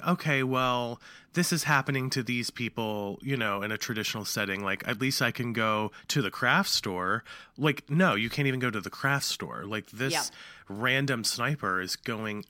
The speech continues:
Speaker 1: anywhere.
Speaker 2: Well, to make it even worse, on October seventh at
Speaker 1: Yeah.
Speaker 2: eight oh eight A M, thirteen-year-old Iran Brown was shot and wounded at his middle school in Bowie, Maryland. Uh,
Speaker 1: Mm.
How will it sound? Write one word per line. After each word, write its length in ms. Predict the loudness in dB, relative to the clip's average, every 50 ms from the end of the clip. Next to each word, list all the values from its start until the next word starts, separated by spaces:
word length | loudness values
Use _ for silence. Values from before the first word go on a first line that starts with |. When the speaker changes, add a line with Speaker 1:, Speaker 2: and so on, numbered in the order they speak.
| _ -2
Speaker 1:
anywhere. 680 | 0 2 2 0 0 -2 -4 -8 -12 -10 -12 -12 -14 -14 _ _ _ _ _
Speaker 2:
Well, 200 | -6 -4 -4 -4 -4
to 120 | -6 -10
make 180 | -8 -8 -8 -6
it 80 | -6 -6
even 240 | -6 -8 -10 -10
worse, 300 | -8 -6 -6 -4 -6 -6
on 80 | -8 -10
October 300 | -10 -10 -10 -10 -10 -10
seventh 600 | -8 -6 -4 0 0 0 2 0 -2 -4 -6 -8
at 140 | -10 -8 -6 -4
Speaker 1:
Yeah. 80 | -2
Speaker 2:
eight 80 | -2 0
oh 220 | 0 0 -2 -4
eight 80 | -4 -4
A 160 | -4 -4 -4
M, 140 | -6 -6 -8
thirteen-year-old 1300 | -12 -16 -18 -6 -4 -2 -2 -2 -4 -8 -12 -14 -10 -8 -6 -6 -6 -6 -6 -6 -4 -4 -4 -4 -4
Iran 340 | -6 -4 -2 -2 -2 -4 -4
Brown 400 | -4 -4 -2 0 0 -2 -4 -6
was 100 | -8 -6
shot 360 | -4 -4 -2 0 0 -2 -2 -2 -6
and 240 | -10 -10 -10 -10
wounded 480 | -10 -8 -6 -4 -4 -4 -4 -6 -8 -12 -16 -20 -20 -20 -12 -8
at 120 | -4 -4
his 160 | -4 -4 -6 -6
middle 240 | -4 -4 -4 -4
school 300 | -4 -6 -10 -8 -8 -8
in 180 | -8 -8 -10 -10
Bowie, 360 | -4 -2 -2 -2 0 -2 -4
Maryland. 680 | -6 -4 -4 -4 -4 -4 -6 -8 -10 -12 -12 -14 -16 -20 -20 -20 -20 -20 -20 -14 -10
Uh, 380 | -4 0 2 2 4 2 0
Speaker 1:
Mm. 20 | -2